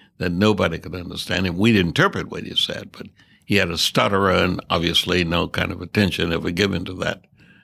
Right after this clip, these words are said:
uh, for any medical purposes, 'cause there were no doctors and for black people. My other uncle, his younger brother and smaller brother, was interviewed,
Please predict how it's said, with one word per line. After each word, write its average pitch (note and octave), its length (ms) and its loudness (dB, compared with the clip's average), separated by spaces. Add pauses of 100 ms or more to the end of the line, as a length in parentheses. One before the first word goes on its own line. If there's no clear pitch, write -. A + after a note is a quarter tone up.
uh, - 160 -8
for F2 240 0
any F2 240 2 (200)
medical G#2 440 0
purposes, - 480 -6
'cause - 240 2
there F#2 140 4
were F2+ 80 2
no E2+ 160 2
doctors - 580 -4
and E2 300 -4 (240)
for E2+ 120 -2
black G#2+ 260 2
people. - 380 -8 (420)
My G2+ 260 2
other F3+ 200 4
uncle, F2+ 600 -2 (100)
his G#2+ 340 2
younger G2 260 4
brother F2 480 -2 (280)
and F2 440 -4
smaller A2+ 420 2
brother, F#2+ 440 -6 (420)
was G#2 200 2
interviewed, G#2+ 600 4